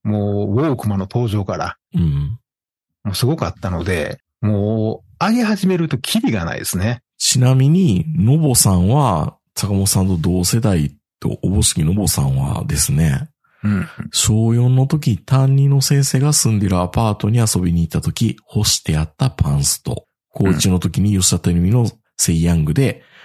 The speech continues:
Speaker 2: リスナー参加イベント、僕たち男の子、君たち女の子に、友人宅から女装して渋谷駅に行った時の記憶の映像と、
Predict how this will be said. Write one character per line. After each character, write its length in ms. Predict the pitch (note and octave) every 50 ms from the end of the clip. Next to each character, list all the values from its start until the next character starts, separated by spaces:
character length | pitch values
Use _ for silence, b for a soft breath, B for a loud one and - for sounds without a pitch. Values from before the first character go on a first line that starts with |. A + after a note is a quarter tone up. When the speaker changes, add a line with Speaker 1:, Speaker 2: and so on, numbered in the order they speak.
| B B B -
Speaker 2:
リ 100 | - F2
ス 140 | F2+ - -
ナ 120 | G#2+ G#2+
ー 40 | G#2
参 260 | G#2 - G#2 G2+ G2+
加 140 | G2 - G2
イ 100 | F#2+ F#2+
ベ 140 | F2 E2+ D#2+
ン 80 | D#2 D#2
ト、 280 | - A#2+ - - - -
僕 220 | - E2 D#2+ -
た 140 | - - E2+
ち 160 | D2+ - -
男 340 | G2 F2 - F2 - - E2
の 120 | D2+ D2+ C#2+
子、 240 | - G2+ G#2+ - -
君 200 | - - E2+ D#2+
た 120 | D#3 - D2
ち 120 | - -
女 220 | D#3 - G2+ A2+ A#2+
の 80 | A#2+
子 160 | - - F#2+ F2
に、 280 | G2+ B2 B2+ - B B B B B B B B _ _
友 160 | - - F2+ E2+
人 180 | D#2+ E2 D#2+
宅 180 | - G#2 G#2+ -
か 100 | - D#3
ら 100 | D3 G2
女 140 | E2 E2+ E2
装 220 | - - G2 F#2
し 120 | - -
て 80 | - E2+
渋 300 | D#2+ - - F2+ F#2 G#2
谷 100 | G#2 F#2+
駅 160 | E2+ - E2
に 120 | D#2+ D#2+ D#2
行 80 | D#2
っ 40 | -
た 120 | - -
時 260 | - - G2 - - C3+
の 280 | E3+ G3+ - - _ _ _ -
記 160 | - - -
憶 240 | E2+ D#2+ - - E2+
の 140 | D#2+ D2+ D2+
映 180 | D2+ D2+ D2+
像 260 | D2 D2+ E2+ E2 D#2+ -
と、 240 | - - D#3 -